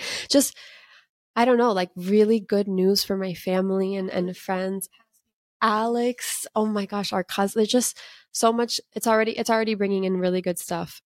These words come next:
And, um, it feels good. It feels right. She's really cute. It's kind of weird for me because it's like, I'm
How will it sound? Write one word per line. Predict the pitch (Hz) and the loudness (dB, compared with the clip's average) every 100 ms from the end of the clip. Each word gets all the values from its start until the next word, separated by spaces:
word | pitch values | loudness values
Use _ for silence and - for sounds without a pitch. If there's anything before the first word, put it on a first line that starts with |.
| - | -4
And, | 196 185 185 180 - | 0 2 0 -4 -6
um, | 196 185 180 175 175 _ _ _ _ - | -4 -2 -2 -4 -6 _ _ _ _ -4
it | 208 202 | -4 0
feels | 208 202 202 | -2 -2 -2
good. | 185 | -2
It | 185 - | -2 -4
feels | 196 185 | -8 -6
right. | 190 180 180 | -4 -4 -4
She's | 208 180 | -6 -6
really | 190 185 190 | -4 -6 -8
cute. | - 190 180 - - - - - | -10 -8 -8 -10 -16 -18 -16 -6
It's | 262 | -6
kind | - 214 226 | -2 0 2
of | 208 | 0
weird | 185 180 185 | -2 -2 -2
for | 220 | -4
me | 220 233 | -2 -2
because | 233 - 226 196 | -4 -4 -6 -6
it's | - | -6
like, | 190 185 - _ _ _ _ _ _ _ _ _ _ - | -6 -6 -10 _ _ _ _ _ _ _ _ _ _ -4
I'm | 196 196 196 | -2 0 -4